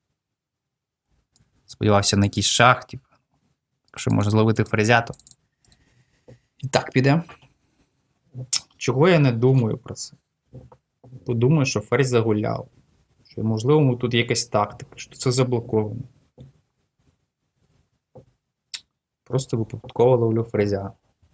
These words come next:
Замість того, щоб ловити його не випадково і бути задоволеним собою, ловлю випадково. Окей.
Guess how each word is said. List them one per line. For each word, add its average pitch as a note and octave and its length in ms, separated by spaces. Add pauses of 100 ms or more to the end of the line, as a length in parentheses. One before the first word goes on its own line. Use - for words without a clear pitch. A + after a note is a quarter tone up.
(640)
Замість A2+ 460
того, B2+ 240
щоб A#2+ 460
ловити C3 320
його B2 160
не F3 180
випадково A#2 720 (880)
і C#3 40
бути C3 280
задоволеним A#2 520
собою, G#2 420 (1300)
ловлю B2 200
випадково. - 580 (2000)
Окей. - 380